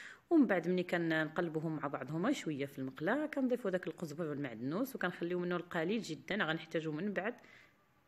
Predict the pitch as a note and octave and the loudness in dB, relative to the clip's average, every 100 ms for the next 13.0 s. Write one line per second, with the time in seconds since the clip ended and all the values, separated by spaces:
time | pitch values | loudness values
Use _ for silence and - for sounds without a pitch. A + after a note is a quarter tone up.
0 | - - E3 D#3+ - C#3+ C3 A3 - D#3 | -16 -8 -4 -4 -8 -8 -4 -4 -2 -4
1 | A3+ F#3 E3+ D3+ - G3+ F3+ E3 D#3+ E3 | -2 -4 -4 -8 -8 -4 0 0 0 0
2 | D#3 C#3+ - F#3 - G3+ A3+ - D#3+ C#3 | 0 -2 0 -2 0 -2 -2 -2 -2 -2
3 | C#3+ C#3+ B2+ D4+ - - - _ _ _ | -2 -2 0 -2 -4 -20 -20 _ _ _
4 | - - _ _ - - - _ _ - | -20 -20 _ _ -20 -20 -20 _ _ -16
5 | - C#4 B3 - E3+ D3+ C#3+ D3+ D#3+ E3 | 0 4 4 4 2 2 4 2 2 0
6 | D3+ C#3+ C#3 C#3 F#3 D#3+ D#3 C#3+ D3 C3+ | 0 0 0 0 2 2 0 -2 -2 0
7 | C#3 B2+ C#3+ G3+ F4 F4 - - - - | 0 -2 0 2 2 -2 -12 -18 -16 -18
8 | - - D4 B3+ A3 G#3+ - A3 G#3 F#3+ | -18 0 4 6 6 2 2 4 4 4
9 | G#3 E3+ G3+ G#3 F3+ F#3 F#3+ A#3 G#3+ - | 2 4 4 2 0 0 2 4 2 0
10 | E3 D#3+ F3+ F3+ F3+ F3+ D#3+ A#3+ F#3 G3 | 0 4 6 8 8 6 6 4 6 2
11 | - D#4 G#3+ G#3+ F3 E3+ E3+ G#3 F#3 G#3+ | 2 0 2 2 4 4 4 4 2 2
12 | - F#3+ G#3 F#3 F3+ E3 - E3+ A#3 D4+ | 0 0 2 2 0 0 -2 2 4 2